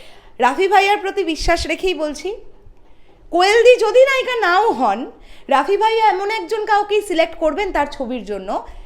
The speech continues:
যিনি তার ছবির জন্য পারফেক্ট হবেন। কেননা রাফি ভাইয়ার ইন্টারভিউ যখন করেছিলাম, রাফি ভাইয়া পরিষ্কারই একটা কথা বলেছিলেন যে "আমি আমার ছবির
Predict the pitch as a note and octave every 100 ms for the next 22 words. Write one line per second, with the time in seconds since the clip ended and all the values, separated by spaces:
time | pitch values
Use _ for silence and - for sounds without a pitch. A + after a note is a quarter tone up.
0 | - - F4 A4 A#4+ A#4 F#4 E4 D4 G4+
1 | A#4 - D4 C#4 - A#3+ - D#3 - -
2 | - - - - D4 E4+ E4 B3 B3 D#4+
3 | E4+ E4 E4 D4+ D4 D4 D#4+ D#4+ D#4+ F4
4 | C#4+ C#4 C#4+ B3 C4 B3+ D4+ E4 E4+ F4+
5 | C#4+ C#4+ - E4 F4+ D#4+ C#4+ A#3 A3 G#3
6 | F#3+ F#3 C#4+ G#4 F4+ D4 B3+ B3+ F4 E4
7 | D#4 D#4+ C4+ C4+ E4+